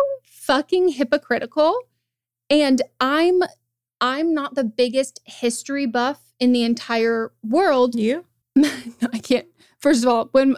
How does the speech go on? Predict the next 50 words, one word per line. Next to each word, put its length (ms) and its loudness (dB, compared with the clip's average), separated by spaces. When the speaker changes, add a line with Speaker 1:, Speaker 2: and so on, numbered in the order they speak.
Speaker 1:
<laughs> 1300 -8
we 120 -2
had 160 -2
to 100 -2
give, 180 2
to 300 -2
explain 400 0
to 40 -2
the 100 0
class, 260 -2
I 80 2
have 80 2
an 60 0
audition 480 0
where 180 0
it's 160 -8
supposed 180 -6
to 60 -4
be 80 -2
set 160 -2
in 60 -10
the 100 -8
eighteen 340 0
seventies, 480 0
and 80 -4
I 300 -2
asked 220 -4
Melissa, 500 -2
"It's 240 -2
set 200 0
in 120 4
Boston." 460 0
And 140 2
I 100 2
go, 220 2
"Was 220 0
Boston 640 0
in 220 2
the 120 0
eighteen 400 0
seventies?" 480 0
She's 120 0
like, 140 -4
"Yeah, 500 -2
the 80 0
Tea 300 2
Party." 360 0
I 40 4
was 60 0
like, 140 -6